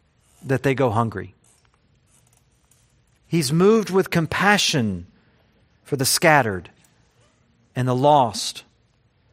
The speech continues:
and the hurting and the vulnerable and the hopeless. He is seeking. He's still gathering.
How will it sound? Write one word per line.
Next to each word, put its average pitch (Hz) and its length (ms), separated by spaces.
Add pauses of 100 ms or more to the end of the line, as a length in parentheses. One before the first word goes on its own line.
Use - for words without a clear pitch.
and 123 200
the 135 60
hurting 139 540
and 120 220
the 117 80
vulnerable 117 680
and 120 180
the 117 60
hopeless. 107 800 (1900)
He 180 220
is 151 120
seeking. 120 800 (2500)
He's 143 180
still 151 220
gathering. 107 540